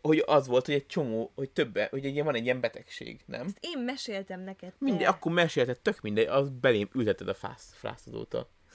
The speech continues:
Speaker 1: Maga ki-, hülye Kill Bill-es izé is, azt hitted túl jót.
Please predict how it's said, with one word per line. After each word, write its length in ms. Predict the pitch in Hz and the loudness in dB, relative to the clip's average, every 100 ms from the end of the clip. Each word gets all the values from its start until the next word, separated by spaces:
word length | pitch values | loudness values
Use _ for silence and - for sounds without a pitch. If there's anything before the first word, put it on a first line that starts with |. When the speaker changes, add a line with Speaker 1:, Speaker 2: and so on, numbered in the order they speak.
| - - | -16 0
Speaker 1:
Maga 180 | 131 131 | 6 6
ki-, 180 | - - - | 4 -20 -4
hülye 240 | 190 156 - | 4 4 4
Kill 240 | - 135 | -2 -2
Bill-es 460 | 123 131 131 135 147 | 0 2 2 0 -4
izé 220 | 131 131 135 | -4 -4 -2
is, 140 | 190 294 - 427 494 | -6 -6 2 4 4
azt 140 | - 539 | 8 8
hitted 260 | 143 135 | 8 6
túl 240 | - 139 131 | 4 2 6
jót. 400 | 135 160 - | 6 4 0